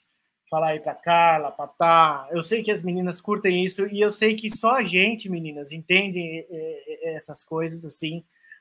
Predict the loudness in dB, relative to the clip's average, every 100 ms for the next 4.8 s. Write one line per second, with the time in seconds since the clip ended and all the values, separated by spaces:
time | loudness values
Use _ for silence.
0 | _ _ _ -10 0 6 6 6 4 6
1 | 4 4 -2 _ _ _ -2 0 0 -2
2 | 0 0 0 -6 -8 _ _ _ _ -8
3 | -6 -4 -4 -4 -6 -8 -10 -20 _ _
4 | _ _ -6 -6 -4 -2 -2 -2